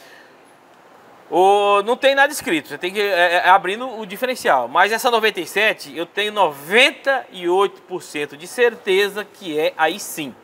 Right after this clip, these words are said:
O aí sim, só olhando pros dois, o aí sim, a regulagem lateral dele é com aquela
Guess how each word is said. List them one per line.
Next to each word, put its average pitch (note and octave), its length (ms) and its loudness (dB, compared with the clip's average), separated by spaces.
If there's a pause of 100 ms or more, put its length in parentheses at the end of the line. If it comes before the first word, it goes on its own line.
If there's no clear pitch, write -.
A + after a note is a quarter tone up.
(580)
O F3+ 120 4
aí A#3 200 4
sim, A#3+ 420 -8 (580)
só C4+ 280 4
olhando C4+ 260 2
pros A#3+ 140 -6
dois, E3 240 -2
o F3+ 40 0
aí A3+ 160 2
sim, D#3 380 -10 (220)
a - 40 -6
regulagem F#3+ 400 2
lateral F3 380 4
dele F3 300 0
é D#3 60 -4
com F#3 140 -4
aquela F#3 540 4